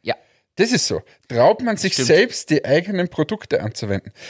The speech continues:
Speaker 2: Ich werde zum Beispiel relativ oft gefragt, ob ich die Entmatics-Produkte anwende.
Speaker 1: Und?
Speaker 2: Ja, selbstverständlich.
Speaker 1: <laughs>
Speaker 2: Selbstverständlich. Und, äh, das ist auch komisch, oder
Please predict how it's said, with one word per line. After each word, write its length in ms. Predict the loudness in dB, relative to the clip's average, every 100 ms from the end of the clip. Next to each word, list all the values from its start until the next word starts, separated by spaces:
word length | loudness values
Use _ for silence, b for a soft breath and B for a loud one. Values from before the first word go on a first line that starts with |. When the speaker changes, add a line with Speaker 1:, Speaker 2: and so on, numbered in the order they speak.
| B
Speaker 2:
Ich 180 | -2 2
werde 140 | 2 2
zum 120 | 2
Beispiel 280 | 2 2 2
relativ 500 | 4 2 0 -2 -2
oft 200 | -2 -2
gefragt, 500 | -6 0 0 0 0
ob 160 | -2 0
ich 240 | -4 -4 -2
die 160 | 0
Entmatics-Produkte 1080 | 2 2 2 2 0 -8 -6 -4 -4 -2 -2
anwende. 440 | -2 -4 -6 -8 -12 _ _ _ _
Speaker 1:
Und? 280 | -2 -2 -2 -8 _ _ _ _ _
Speaker 2:
Ja, 120 | 2 2
selbstverständlich. 720 | 2 0 0 2 2 0 -8 -10 -8
Speaker 1:
<laughs> 140 | -8
Speaker 2:
Selbstverständlich. 720 | -2 0 0 -2 -2 -4 -8 _ _ _ _ _ _ _ _ _ _ _ 0
Und, 240 | 2 2 -2
äh, 100 | -4 2
das 160 | 2 2
ist 120 | 4
auch 260 | 4 2
komisch, 380 | 0 0 -2 -6 b b b -2
oder 240 | 0 0